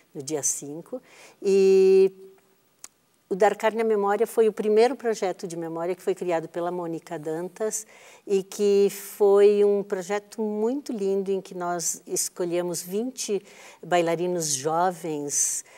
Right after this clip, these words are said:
eh, que fizeram, eh, três obras minhas de anos setenta, oitenta e noventa, eh, pra verem como era o trabalho daquela época e pra mostrar pras pessoas como isso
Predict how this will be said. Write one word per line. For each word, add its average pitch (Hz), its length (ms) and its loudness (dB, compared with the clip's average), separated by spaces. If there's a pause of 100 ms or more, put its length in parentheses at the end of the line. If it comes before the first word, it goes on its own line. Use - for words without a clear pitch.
(140)
eh, 156 600 -6 (120)
que 190 140 -8
fizeram, 160 600 -2 (320)
eh, 151 440 -6 (120)
três 208 360 4
obras 170 500 0
minhas 170 800 -6 (220)
de 151 340 -6
anos 160 240 0
setenta, 185 1080 -2
oitenta 160 560 -4
e 151 40 -8
noventa, 165 720 -8 (420)
eh, 156 460 -6 (260)
pra 170 340 0
verem 175 380 -2
como 185 500 -4
era 165 260 -2
o 170 40 -8
trabalho 156 400 -10
daquela 156 360 -8
época 196 800 -2 (180)
e 185 120 -4
pra 170 180 -6
mostrar 165 460 -2
pras - 200 -8
pessoas 170 460 -6
como 165 260 -8
isso 151 520 -8